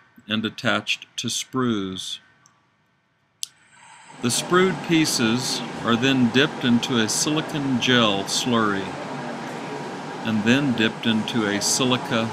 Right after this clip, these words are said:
sand. The applying of the silica slurry and sand is repeated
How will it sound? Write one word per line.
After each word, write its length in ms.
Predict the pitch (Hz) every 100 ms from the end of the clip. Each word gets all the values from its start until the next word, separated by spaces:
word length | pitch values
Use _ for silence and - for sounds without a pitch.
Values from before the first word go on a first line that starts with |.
| -
sand. 600 | - - 127 123 101 98 95 - - - - - - - - - - - - - - - -
The 100 | 120
applying 580 | 117 - 143 143 151 156
of 120 | 131
the 80 | 113
silica 500 | - - 147 151 170
slurry 520 | 156 - 143 143 143
and 100 | 151
sand 540 | 151 - 117 113 113 117
is 160 | 110 104
repeated 580 | 110 - 147 139 110